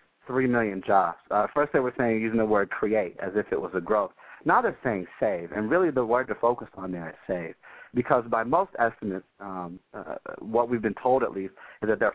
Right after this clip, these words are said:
five million people who are, uh, newly, newly out of work people over the past, uh, less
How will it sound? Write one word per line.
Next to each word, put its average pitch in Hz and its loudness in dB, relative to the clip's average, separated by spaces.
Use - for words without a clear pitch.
five 120 2
million 117 2
people 98 -8
who 95 2
are, 95 0
uh, 87 4
newly, 110 2
newly 123 0
out 110 2
of 98 -10
work 107 -2
people 98 -4
over 92 0
the 90 -2
past, 92 2
uh, 98 4
less 107 4